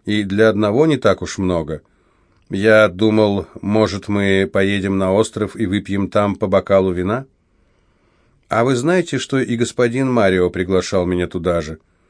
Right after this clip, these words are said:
«Нет, не знал, однако вы без всякого опасения можете довериться любому из ваших трех рыцарей». «Костер мне кажется слишком скучным».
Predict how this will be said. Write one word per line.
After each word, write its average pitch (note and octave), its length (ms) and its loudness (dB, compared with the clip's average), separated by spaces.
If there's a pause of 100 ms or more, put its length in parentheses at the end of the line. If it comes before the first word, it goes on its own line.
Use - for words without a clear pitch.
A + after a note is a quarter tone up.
(340)
«Нет, F#2 420 0
не B2+ 120 0
знал, G#2 420 2
однако G#2+ 420 0
вы G2 100 0
без F2+ 160 -4
всякого G2 520 0
опасения G2+ 580 -2
можете G#2 320 -4
довериться G2 500 -4
любому A#2 480 0
из F2 240 -6
ваших F2+ 360 -4
трех F2+ 280 -4
рыцарей». E2 520 -8 (1000)
«Костер E3 400 -2
мне D#3 160 0
кажется D3 380 2
слишком D#3+ 440 -2
скучным». - 560 -8